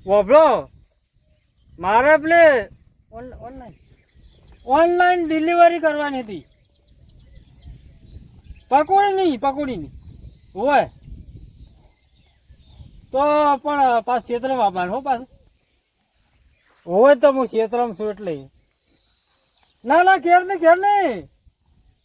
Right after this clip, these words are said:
ઘેર તો હવે લોચો વાર છે પાછો. આપણે ક્ષેત્ર નહીં રે, આપણે વેન ઉંચાળા આમ કા. હા, અહીંની, અહીંની, અહીંની. તમે આવ્યા હતા ને એકદમ ના.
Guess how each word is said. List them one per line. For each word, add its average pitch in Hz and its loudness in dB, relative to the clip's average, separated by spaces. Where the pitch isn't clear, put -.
ઘેર 240 -6
તો 262 0
હવે 262 2
લોચો 269 -2
વાર 262 -2
છે 196 -10
પાછો. 151 -8
આપણે 247 0
ક્ષેત્ર 226 -4
નહીં 294 -2
રે, 302 2
આપણે 277 -2
વેન 180 -4
ઉંચાળા 214 -4
આમ 220 -6
કા. 254 -2
હા, 285 2
અહીંની, 302 -2
અહીંની, 320 -6
અહીંની. 285 -10
તમે 254 -8
આવ્યા 285 -2
હતા 320 2
ને 359 0
એકદમ 311 -6
ના. 196 -8